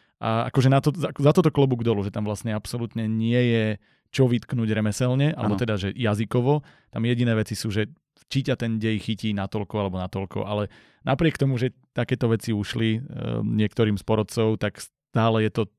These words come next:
Speaker 1: top päťka, čo je
Speaker 2: Ja som
Speaker 1: podľa
Speaker 2: na
Speaker 1: mňa
Speaker 2: tomu
Speaker 1: úžasné.
Speaker 2: tie-, tiež sem bod-, sedem bodov a ja by som skoro tak povedal, že, eh, podľa mňa si to vybrala akože, eh, pre mňa, čo sa do toho rýpem, lebo som takýto rýpavý hnusák, tak, eh,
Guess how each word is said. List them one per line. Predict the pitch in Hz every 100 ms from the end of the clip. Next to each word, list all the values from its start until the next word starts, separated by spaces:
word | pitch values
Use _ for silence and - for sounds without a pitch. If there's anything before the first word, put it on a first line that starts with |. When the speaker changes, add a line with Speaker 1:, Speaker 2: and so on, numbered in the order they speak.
| _
Speaker 1:
top | - 107
päťka, | - 107 -
čo | 98
je | 107
Speaker 2:
Ja | 135
som | 165
Speaker 1:
podľa |
Speaker 2:
na | 175
Speaker 1:
mňa | 170
Speaker 2:
tomu | 160
Speaker 1:
úžasné. | 117 120 117
Speaker 2:
tie-, | 104
tiež | 117
sem | 120 135
bod-, | 98 95
sedem | - - 120 117
bodov | 92 92 113
a | 104
ja | 101
by | 104
som | 113
skoro | 104 113
tak | 104
povedal, | - 98 101 101
že, | 101 95 -
eh, | - 92
podľa | 92 104
mňa | 107 104
si | 104
to | 92 107
vybrala | 98 98 104 104
akože, | 101 107 101
eh, | 98 - _ _ _ _ 87 87 90 - - _ _ _ _ _ _
pre | - 147
mňa, | 131 120
čo | 127
sa | 120
do | 110
toho | - 131
rýpem, | 107 104 - 107
lebo | 98 98
som | - 98
takýto | 202 - -
rýpavý | 101 95 98 98 107 113 113
hnusák, | 113 98 113 123 - - - _ _
tak, | - 104 101 101 98
eh, | 117